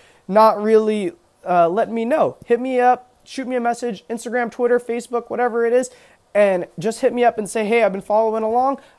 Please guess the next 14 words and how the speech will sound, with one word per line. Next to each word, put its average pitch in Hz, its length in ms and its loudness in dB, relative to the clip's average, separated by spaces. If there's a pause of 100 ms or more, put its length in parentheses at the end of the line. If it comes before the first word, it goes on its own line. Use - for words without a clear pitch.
I 220 120 2
have 196 260 2
no 196 320 0
idea 214 480 2
what 190 240 -2 (480)
you 180 240 -6
wanted 220 300 0
me 202 80 -4
to 202 60 -4
look 214 200 -4
for 220 300 0
in 170 160 -2
day 196 200 0
two. 202 420 -4